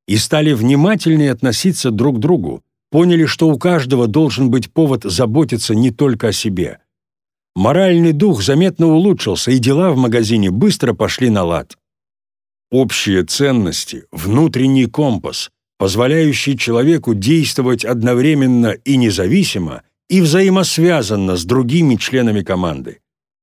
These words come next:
Опросы показывают, сотрудники считают, что в организациях следует больше времени уделять обсуждению общих ценностей. Николь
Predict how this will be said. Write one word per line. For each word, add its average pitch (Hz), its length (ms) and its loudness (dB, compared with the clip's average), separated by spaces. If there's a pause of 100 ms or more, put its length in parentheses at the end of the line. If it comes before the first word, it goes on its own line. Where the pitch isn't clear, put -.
(460)
Опросы 151 540 0
показывают, 110 840 -4 (120)
сотрудники 135 800 0
считают, 120 800 -2
что - 240 -2
в 139 80 0
организациях 131 1040 -2
следует 143 580 0
больше 117 500 0
времени 120 520 2
уделять 110 600 -2
обсуждению 104 1040 -2
общих 110 460 -4
ценностей. - 760 -8 (1200)
Николь 151 580 2